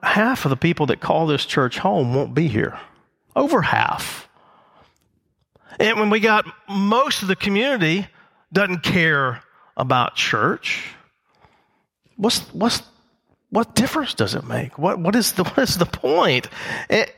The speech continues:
uh, you know, I've got friends, close friends that, that don't think that church is worth it. So I thought,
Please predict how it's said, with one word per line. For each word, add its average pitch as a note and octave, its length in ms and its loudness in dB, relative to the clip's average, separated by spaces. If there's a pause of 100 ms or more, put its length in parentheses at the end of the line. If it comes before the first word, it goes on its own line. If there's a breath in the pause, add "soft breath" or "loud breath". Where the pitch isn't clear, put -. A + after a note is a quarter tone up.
(140)
uh, F#3 600 0 (220)
you G3 120 -6
know, G#3 80 2
I've C4+ 120 2
got A3 160 2
friends, A3+ 560 2
close - 280 0
friends D4 520 2
that, D#3+ 160 0 (300)
that D#3 300 -4
don't F3 240 -2
think E3 400 -2 (100)
that C3+ 160 -4
church - 640 -2
is C3 200 -4
worth C#3 300 0
it. C3 100 0 (280 loud breath)
So G3 260 0 (240)
I G3 140 4
thought, A#3 360 0